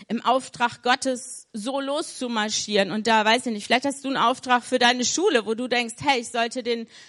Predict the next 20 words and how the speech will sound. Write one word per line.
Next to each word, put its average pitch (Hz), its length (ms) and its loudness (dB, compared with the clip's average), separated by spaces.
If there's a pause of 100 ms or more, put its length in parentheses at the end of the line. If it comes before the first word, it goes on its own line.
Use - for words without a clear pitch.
meinen 240 200 2
Mitschülern 262 520 -2
was 202 160 -6
sagen 196 240 -2
oder 226 160 -2
meinem 214 240 -6
Lehrer 262 300 -2
mal 196 200 -8
was 196 220 -10
sagen 196 280 -4
oder 226 240 -2 (120)
wie 285 120 -4
auch - 240 -6
immer, 277 220 -2
deinem 214 240 -8
Arbeitgeber 226 760 -4
oder 214 220 -2
irgend 311 320 2
sowas. 240 320 0
Aber 220 260 2